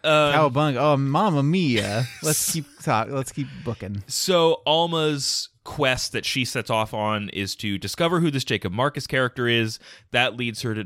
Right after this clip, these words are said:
Speaker 1: try and find out who the original Alma from the book The History of Love was, 'cause she wants to know why the heck she was named Alma,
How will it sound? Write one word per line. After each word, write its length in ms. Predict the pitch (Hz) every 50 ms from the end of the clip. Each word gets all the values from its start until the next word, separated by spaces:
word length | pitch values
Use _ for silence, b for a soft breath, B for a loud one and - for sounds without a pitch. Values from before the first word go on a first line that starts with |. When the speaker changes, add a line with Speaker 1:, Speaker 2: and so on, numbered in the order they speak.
| - _
Speaker 1:
try 240 | - - 120 107 107
and 100 | 101 101
find 180 | - 101 98 98
out 200 | 92 85 - - -
who 420 | - - - 123 113 113 113 110
the 320 | 101 104 98 98 95 82 -
original 640 | 90 98 95 104 110 104 107 107 107 101 90 - -
Alma 440 | 90 92 101 110 110 113 113 113 113
from 540 | 110 - - - - 95 98 104 113 113 113
the 80 | 110
book 260 | 101 95 107 104 - -
The 80 | 95
History 320 | 92 101 95 - - 85 85
of 140 | 82 -
Love 260 | 90 107 120 123 117 117
was, 320 | 113 110 107 107 104 -
'cause 140 | - 98 -
she 80 | -
wants 220 | 90 90 90 87 -
to 60 | 87
know 100 | 85 78
why 180 | 80 82 73 71
the 100 | - 69
heck 160 | - 82 -
she 140 | - - 78
was 160 | 67 67 -
named 240 | 52 50 50 - -
Alma, 460 | - 110 123 123 120 117 110 104 101